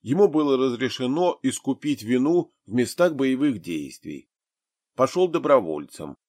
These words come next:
был направлен для прохождения службы в штрафной батальон. «Черняев?» переспросил Саргин. «Да», строго, как подобает по уставу, кивнула женщина.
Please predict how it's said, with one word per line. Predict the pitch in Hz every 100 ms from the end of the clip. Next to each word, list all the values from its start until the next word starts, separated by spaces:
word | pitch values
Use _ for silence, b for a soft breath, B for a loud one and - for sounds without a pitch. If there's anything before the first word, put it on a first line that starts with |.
| _ _
был | 135 165
направлен | 147 123 123 151 143 123
для | 117 117
прохождения | 117 117 120 113 120 110 107
службы | - 139 170 147 151 - _
в |
штрафной | - 104 113 131 147
батальон. | 123 120 110 90 78 67 60 _ _ _ _ _ _ _ _ _ -
«Черняев?» | 131 123 127 190 180 104 - _ _ _
переспросил | - 92 - 95 90 101 90
Саргин. | - 90 76 69 - _ _ _ _ _
«Да», | 104 143 110 _ _ _ _ _
строго, | - - 127 160 139 131
как | 120 113
подобает | - 113 110 113 104 -
по | 104
уставу, | 98 - 139 143 131
кивнула | - 101 95 104 101
женщина. | 82 76 65 - 64 64